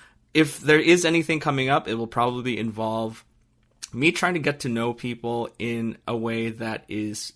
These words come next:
intimate, but professional, of <laughs> course. Uh, uh, the, but that, that really digs deep into why we make things, who we are as people,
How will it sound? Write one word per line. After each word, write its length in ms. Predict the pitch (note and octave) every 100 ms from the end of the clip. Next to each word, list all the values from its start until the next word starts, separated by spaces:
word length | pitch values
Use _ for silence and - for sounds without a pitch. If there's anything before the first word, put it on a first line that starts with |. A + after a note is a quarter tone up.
| -
intimate, 600 | D3+ - C#3+ C3+ B2 - - - -
but 140 | G2+
professional, 680 | G2+ - D#3 - D3 C#3+ C3+
of 120 | C3
<laughs> 0 |
course. 640 | - - - - D#3+ E3+ - - - -
Uh, 220 | C3+ D#3 - A#3 A#3 A#3 A3 B3 - G#3 - A3+
uh, 400 | D3 C#3+ C#3+ C#3+ -
the, 240 | C#3 C3
but 320 | C#3+ D3 D3 C3
that, 180 | C#3+
that 180 | B2+ C#3
really 240 | C#3+ F#3 A3
digs 360 | A#2+ D3 A#2+
deep 280 | A2 B2+ B2
into 600 | A#2 A2+ - A#2+ A2+ A2+ - -
why 280 | G#2 B2 D#3+
we 140 | F3+
make 360 | B2+ A#2 B2 -
things, 440 | C#3 C#3 C3+ C#3
who 180 | - D#3
we 140 | D#3+
are 200 | A2+ A#2+
as 200 | A#2 A2+
people, 640 | - A2 A2 - A2+ A2+